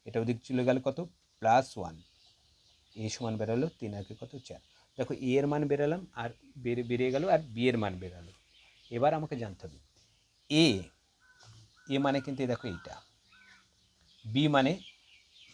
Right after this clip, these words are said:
এইটা। এখানে তাহলে এর মান বেরিয়ে গেল, বি এর মান বেরোলো, কিন্তু আমাকে অঙ্কটায় কিন্তু এর মানটা চাইনি বা বি এর মানটা চাইনি। ভালো করে লক্ষ্য করো, এ মানে কিন্তু ওয়ান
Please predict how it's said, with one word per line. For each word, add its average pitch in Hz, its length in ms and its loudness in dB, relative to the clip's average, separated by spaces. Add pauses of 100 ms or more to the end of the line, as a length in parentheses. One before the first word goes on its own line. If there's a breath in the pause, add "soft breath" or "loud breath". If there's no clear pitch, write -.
(140)
এইটা। 92 220 -16 (1160)
এখানে 123 180 0 (1000)
তাহলে 143 120 0 (120)
এর 143 260 4
মান 135 260 6
বেরিয়ে 113 400 0
গেল, 110 160 4 (280)
বি 120 160 2
এর 156 100 6
মান 131 260 4
বেরোলো, 98 320 -4
কিন্তু 123 300 -4
আমাকে 120 380 -2
অঙ্কটায় 127 440 -4
কিন্তু 135 160 -6 (120)
এর 139 240 -2 (320)
মানটা 131 320 0
চাইনি 139 320 -2
বা 135 120 2
বি 127 180 0
এর 135 100 0
মানটা 127 260 -2
চাইনি। 120 200 -6
ভালো 117 200 -2
করে 135 160 -6
লক্ষ্য 131 260 -4
করো, 110 200 -10
এ 135 120 -4
মানে 131 240 -2
কিন্তু 127 220 -8 (100)
ওয়ান 117 180 -2